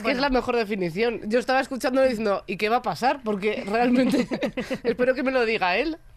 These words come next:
Speaker 2: Pues no.
Speaker 1: Es verdad, pues no. Oye, eh, vamos a hablar de un tema muy guay.
Speaker 2: Sí, no sin antes decir que en este cachito le has dicho a Nadia,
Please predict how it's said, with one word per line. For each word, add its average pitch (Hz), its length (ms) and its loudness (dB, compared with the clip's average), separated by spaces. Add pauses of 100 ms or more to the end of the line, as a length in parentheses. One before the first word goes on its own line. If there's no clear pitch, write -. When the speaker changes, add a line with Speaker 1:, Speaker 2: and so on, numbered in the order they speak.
(100)
Speaker 2:
Pues 175 160 0
no. 202 120 2
Speaker 1:
Es 185 60 0
verdad, 202 240 -4
pues 196 140 -6
no. 226 100 -4 (240)
Oye, 247 320 -2 (260)
eh, 202 380 -2
vamos 262 220 -2
a - 20 -4
hablar 302 180 -2
de 269 60 -10
un 277 80 -8
tema 277 200 -6
muy 247 180 -8
guay. 269 320 0
Speaker 2:
Sí, 202 160 0
no 220 120 2
sin 269 200 -2
antes 269 280 0
decir 240 360 -2
que 202 80 -2
en 175 100 0
este 233 220 0
cachito 240 480 0
le 220 100 2
has 220 100 2
dicho 254 280 2
a 240 40 0
Nadia, 185 440 0